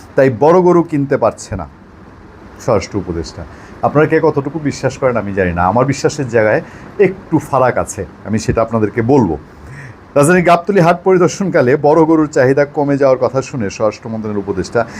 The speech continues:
লেফটেন্যান্ট জেনারেল অবসরপ্রাপ্ত জাহাঙ্গীর আলম চৌধুরী বলেছেন, "আগে দুর্নীতির টাকায় পকেট ভরা থাকতো, এখন আর সেটা নেই, তাই বড় গরু কিনতে পারছে না অনেকে। তবে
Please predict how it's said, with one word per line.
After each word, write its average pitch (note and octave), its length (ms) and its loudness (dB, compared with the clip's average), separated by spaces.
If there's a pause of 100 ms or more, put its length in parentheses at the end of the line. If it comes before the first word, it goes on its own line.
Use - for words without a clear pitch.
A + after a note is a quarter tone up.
(200)
লেফটেন্যান্ট E3 380 4
জেনারেল D#3 180 4
অবসরপ্রাপ্ত C3 420 0
জাহাঙ্গীর G#2+ 360 -2
আলম A2+ 140 0
চৌধুরী G2+ 280 -4
বলেছেন, F#2+ 360 -2
"আগে A#2+ 300 2
দুর্নীতির G#2 520 -2
টাকায় G2 280 0
পকেট G2+ 280 -6
ভরা A2+ 160 0
থাকতো, C3 260 -4
এখন A#2 220 2
আর G2+ 60 -2
সেটা G#2 300 -2
নেই, D3+ 240 4 (600)
তাই C#3+ 120 4
বড় F3+ 300 4
গরু F#3+ 180 4
কিনতে D#3+ 320 -2
পারছে C3+ 320 -2
না D3+ 100 -2
অনেকে। D3+ 400 0 (120)
তবে D#3+ 360 4